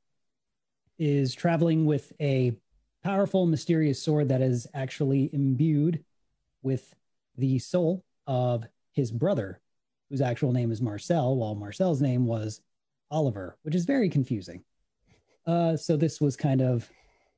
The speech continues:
uh, entrusted to Shady's character, touched very lightly on, but that's the, that's the gist of it. And he basically almost always disapproves of whatever is going on.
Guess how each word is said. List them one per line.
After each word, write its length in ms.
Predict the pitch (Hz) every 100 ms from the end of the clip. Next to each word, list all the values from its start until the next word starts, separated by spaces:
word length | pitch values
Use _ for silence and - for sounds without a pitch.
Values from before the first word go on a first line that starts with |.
| _ -
uh, 160 | 127 135
entrusted 640 | 156 - 147 - 147 127
to 200 | - 139 127
Shady's 400 | - 131 127 -
character, 640 | 139 123 120 135 127 - _ _ _ _ _ _ _
touched 200 | 139 113
very 300 | 131 135 127
lightly 380 | 127 127 131 117
on, 220 | 117 127
but 120 | 123
that's 260 | 135 160 -
the, 320 | 139 131 131
that's 180 | 139 151
the 80 | -
gist 320 | 135 185 -
of 100 | 131
it. 120 | 107
And 240 | 117 143 139
he 360 | - 160 156 123 - - 180 147 _ _ _ _ _ _ _ _ _ _ _ _ _ _ _ _
basically 460 | 240 262 262 233 214
almost 260 | 180 175
always 340 | - 156 165 127
disapproves 600 | 123 151 139 147 147 127
of 140 | 139
whatever 320 | 131 131 135 131
is 100 | 120
going 280 | 131 135
on. 240 | 139 160